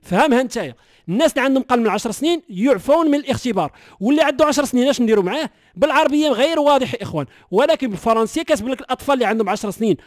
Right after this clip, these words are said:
او اقل يعفون من الاختبار ديال بي تي ار. واش كان صعيب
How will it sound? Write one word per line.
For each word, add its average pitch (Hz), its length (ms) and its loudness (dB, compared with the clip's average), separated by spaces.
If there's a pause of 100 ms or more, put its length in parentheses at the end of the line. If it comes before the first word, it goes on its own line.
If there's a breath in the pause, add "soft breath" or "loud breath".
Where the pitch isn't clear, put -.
(180 soft breath)
او 180 200 -2
اقل 277 400 -2 (300 soft breath)
يعفون 277 460 0
من 311 80 2
الاختبار 285 520 -4
ديال 285 140 -4
بي 277 160 -6
تي 269 320 -4
ار. 156 180 -6 (260 soft breath)
واش 247 180 -2
كان 294 180 -6
صعيب 294 280 -4